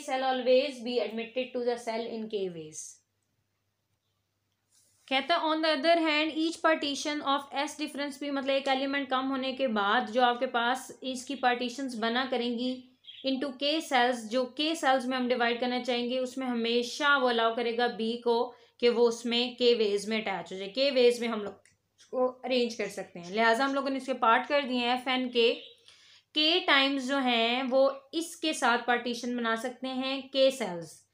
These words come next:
मतलब के into एफ एन माइनस वन, इसके लिए एन माइनस वन एलिमेंट्स हैं, ये देखें सिंगलटन में से माइनस कर चुके हैं एक, तो एन माइनस वन और के सेल्स, और further ये आप ऊपर लिख चुके हैं कि जब आप एक माइनस कर देते हैं तो आपके पास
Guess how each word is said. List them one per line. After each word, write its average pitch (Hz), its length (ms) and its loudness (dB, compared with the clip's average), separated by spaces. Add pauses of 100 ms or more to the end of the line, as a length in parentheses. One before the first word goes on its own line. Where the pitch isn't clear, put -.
(280)
मतलब 240 360 0 (220)
के 262 140 4 (400)
into 262 360 -8
एफ 277 300 -2
एन 285 220 -4
माइनस 254 520 -2
वन, 214 300 -2
इसके 262 240 -6
लिए 262 200 0
एन 262 220 -2
माइनस 247 400 -2
वन 254 180 -2
एलिमेंट्स 202 480 -4
हैं, 262 100 -4
ये 269 120 -2
देखें 208 340 -4
सिंगलटन 226 480 -4
में 220 120 -2
से 220 120 -6
माइनस 214 360 -4
कर 208 140 -6
चुके 202 240 -12
हैं 196 160 -8
एक, - 140 -20
तो 220 60 -4
एन 220 180 -4
माइनस 202 380 -8
वन 160 120 -14 (440)
और 226 160 -2
के 311 260 2
सेल्स, 190 460 -4 (360)
और 226 100 -4
further 285 380 0
ये 294 100 0
आप 262 240 6
ऊपर 269 260 -2
लिख 269 200 -2
चुके 262 260 -4
हैं 240 400 -2
कि 247 100 -6
जब 226 200 -2
आप 226 160 0
एक 240 180 2
माइनस 226 380 -4
कर 240 160 -2
देते 226 260 -2
हैं 226 480 -4
तो 220 380 0
आपके 196 400 -6
पास 202 520 -6